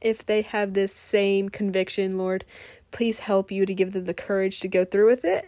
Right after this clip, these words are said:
and please help me to encourage them to do it. Um, I also want to pray for the challenge I gave these listeners, Lord. Please help them to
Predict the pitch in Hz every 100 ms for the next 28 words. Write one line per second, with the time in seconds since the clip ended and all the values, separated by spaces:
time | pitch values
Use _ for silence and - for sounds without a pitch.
0 | - 220 214 - 240 233 226 233 226 208
1 | - 254 254 247 254 254 247 254 302 190
2 | - 208 208 202 226 _ - _ _ _
3 | _ - - - - - 240 254 262 254
4 | 240 233 220 214 202 - 202 202 196 185
5 | 185 185 185 180 180 180 175 185 175 175
6 | 175 - 208 208 - 190 - 185 185 190
7 | 175 170 170